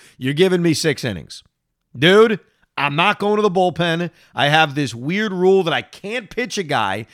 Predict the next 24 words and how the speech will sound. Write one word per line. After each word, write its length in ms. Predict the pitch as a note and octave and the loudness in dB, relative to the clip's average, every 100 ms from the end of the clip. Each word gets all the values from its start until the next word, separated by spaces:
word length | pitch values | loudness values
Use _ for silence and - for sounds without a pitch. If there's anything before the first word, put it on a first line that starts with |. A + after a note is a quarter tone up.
| - | -12
in 160 | C3+ C#3 | -6 2
both 300 | F3 G#3 - | 4 4 0
games 260 | G3 D#3+ | -2 0
of 100 | E3+ | -2
a 60 | D3+ | 0
doubleheader." 520 | E3+ D#3+ D3+ E3 B2+ _ - | 0 2 2 2 0 _ 0
By 180 | B3+ D4+ | 6 6
the 100 | B3+ | 6
way, 160 | B3+ | 6
the 60 | A#3 | 2
Washington 580 | F3+ F3+ A3 A3 G#3 F#3 | 2 0 0 -2 -8 -4
Nationals 460 | F3 F3+ - F#3+ | -2 -2 -4 -6
are 120 | D#3+ D#3+ | -4 -2
going 240 | E3+ E3 | -2 0
nowhere 420 | D#3 E3+ F#3+ G#3 - _ | 0 0 0 -2 -8 _
through 160 | - F#3 | -4 -4
Kyle 400 | - G#3 A3+ G3+ | 0 2 2 0
Finnegan 680 | - - A3+ G3 A2+ E2+ - _ _ | -2 2 4 4 -2 -12 -18 _ _
in 140 | F#3 | 0
both 260 | D#3+ E3 C#3+ | 2 2 2
games 300 | D3+ C#3 A2+ | -2 -4 -6
of 120 | A2+ | -8
the 80 | A#2 | -6
doubleheader. 440 | A2 G2 A2 C#2+ | -6 -6 -8 -10